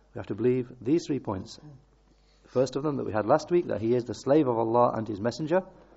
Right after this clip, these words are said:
Secondly, we also had last week, that he is the last of the messengers, and that there will be no prophet after him. And thirdly, the point that came today, that his messengership was universal,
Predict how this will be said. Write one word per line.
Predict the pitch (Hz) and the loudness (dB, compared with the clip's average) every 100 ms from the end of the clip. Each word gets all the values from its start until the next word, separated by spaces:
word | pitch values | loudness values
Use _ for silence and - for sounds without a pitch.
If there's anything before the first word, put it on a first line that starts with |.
| - _ _ _ | -20 _ _ _
Secondly, | - 156 180 185 160 147 139 - _ _ _ | 0 2 4 2 0 -2 -6 -16 _ _ _
we | - | -8
also | 107 - 104 | -6 -4 -2
had | 110 | 0
last | 117 - | 0 0
week, | 143 160 - - - _ _ - | 0 0 -4 -20 -20 _ _ -8
that | 98 | -4
he | 117 | -2
is | 120 | 0
the | 127 | 2
last | 123 143 147 - | 4 6 4 0
of | 127 | -4
the | 110 | -2
messengers, | 107 104 107 92 85 - _ _ _ _ | -2 -2 -6 -8 -10 -16 _ _ _ _
and | 113 | -10
that | 107 | -4
there | 113 | -2
will | |
be | 113 | -2
no | 107 120 170 185 180 - _ | -2 0 2 2 0 -6 _
prophet | - 139 151 - - | -2 -2 -2 -4 -4
after | 117 - | -4 -6
him. | 92 85 _ _ _ _ _ _ _ _ _ | -10 -12 _ _ _ _ _ _ _ _ _
And | - 95 92 - | -12 -12 -8 6
thirdly, | 165 185 160 165 156 - | 8 8 6 -2 -2 -10
the | - | -10
point | - 117 | -6 -4
that | 110 | -6
came | - 113 | -6 -6
today, | 107 117 143 143 - - - - - - _ _ _ | -4 2 2 2 -6 -18 -18 -16 -20 -20 _ _ _
that | 117 127 - | 4 4 4
his | 117 107 | -2 0
messengership | 117 139 143 143 175 170 | 0 0 -2 -4 -2 -4
was | - 104 | -2 -4
universal, | 110 113 104 107 101 101 | -2 -4 -2 -2 -2 -6